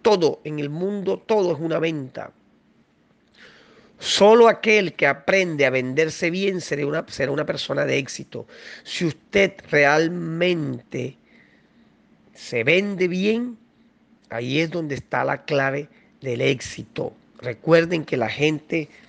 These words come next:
compra gente. Les pregunto, ¿sabe usted realmente venderse? Si quiere ser una persona de éxito, tiene la obligación de aprender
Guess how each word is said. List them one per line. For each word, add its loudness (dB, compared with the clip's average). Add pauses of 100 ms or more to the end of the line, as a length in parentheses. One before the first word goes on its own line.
(260)
compra 2
gente. -6 (1400)
Les -8
pregunto, 0
¿sabe 2
usted 0
realmente -2
venderse? -4 (460)
Si -6
quiere 2
ser -2
una 0
persona -2
de 2
éxito, -4
tiene -4
la -2
obligación -4
de -2
aprender -2